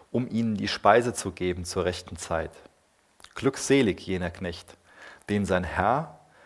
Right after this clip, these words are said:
wenn er kommt, bei solchem Tun finden wird. Wahrlich, ich sage euch, er wird ihn über seine ganze Habe setzen.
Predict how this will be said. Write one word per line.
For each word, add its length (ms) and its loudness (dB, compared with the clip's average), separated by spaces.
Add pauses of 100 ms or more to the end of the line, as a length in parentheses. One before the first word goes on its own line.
(160)
wenn 120 0
er 120 0
kommt, 440 -2
bei 120 2
solchem 540 2
Tun 280 -6
finden 460 -6
wird. 340 -12 (640)
Wahrlich, 340 6
ich 80 -6
sage 360 8
euch, 460 -2 (260)
er 140 0
wird 240 0
ihn 300 0
über 280 0
seine 280 -4
ganze 480 -2
Habe 260 0
setzen. 420 -10